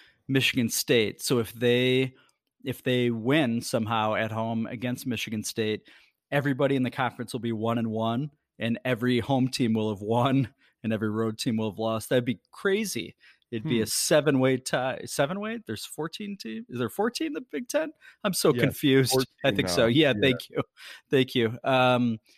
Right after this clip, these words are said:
Speaker 1: yeah, so that would be crazy. Big Ten's gonna be incredible. I feel like, uh, Penn State is a top twenty-five team this, right now, uh,
Speaker 2: Hmm.
Speaker 1: as of this week, which is nuts. Rutgers, uh, beat Seton Hall at home. Seton Hall was previously ranked.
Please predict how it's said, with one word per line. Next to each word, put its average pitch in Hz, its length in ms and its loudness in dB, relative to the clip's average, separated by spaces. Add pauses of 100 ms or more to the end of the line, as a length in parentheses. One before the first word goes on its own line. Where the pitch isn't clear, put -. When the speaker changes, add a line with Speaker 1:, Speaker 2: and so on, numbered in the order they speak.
(240)
Speaker 1:
yeah, 165 300 0
so 120 220 -6
that 135 180 2
would 165 140 -6
be 156 80 -4
crazy. 120 480 -4
Big 190 240 -4
Ten's 180 240 0
gonna 165 160 -2
be 139 80 -2
incredible. 123 400 -2
I 120 100 2
feel 147 220 -4
like, 127 340 -2
uh, 123 120 -6 (140)
Penn 143 200 -2
State 180 320 -6
is 113 160 -6
a 107 40 -8
top 113 280 -6
twenty-five 104 460 -6
team 104 380 -8 (440)
this, 113 240 -6 (180)
right 120 260 -2
now, 113 440 0
uh, 107 720 -2
Speaker 2:
Hmm. - 60 -4
Speaker 1:
as 123 180 -2
of 104 140 -6
this 131 260 -2
week, 110 220 -4
which 104 220 -6
is 101 200 -10
nuts. 127 560 -2 (460)
Rutgers, 117 920 0
uh, 107 300 -2
beat 117 220 -4
Seton - 360 -4
Hall 151 380 2
at 113 100 -4
home. 107 320 -4
Seton - 260 -8
Hall 113 140 0
was 104 140 -8
previously 113 460 -4
ranked. 107 300 -6